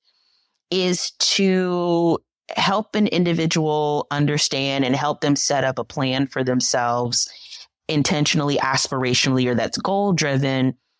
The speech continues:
that brings them back to that why we talked about, or that brings them back to those values. You develop pivot points or plans,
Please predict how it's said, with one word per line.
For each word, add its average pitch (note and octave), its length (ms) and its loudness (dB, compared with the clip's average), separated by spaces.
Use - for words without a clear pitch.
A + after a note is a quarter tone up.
that D3+ 300 0
brings E3+ 380 2
them D3 280 2
back C3 340 -2
to C3+ 140 0
that C3 240 -2
why G2 380 0
we A#2+ 160 -4
talked - 320 -4
about, - 340 -2
or C#3 100 -2
that C3+ 200 -2
brings E3+ 320 0
them D#3 160 2
back C#3 280 -2
to C#3+ 120 0
those B2+ 300 -2
values. - 640 -4
You C#3+ 320 -4
develop C3 540 0
pivot G#3 400 0
points A2+ 440 -4
or A#2+ 100 -4
plans, B2+ 640 -2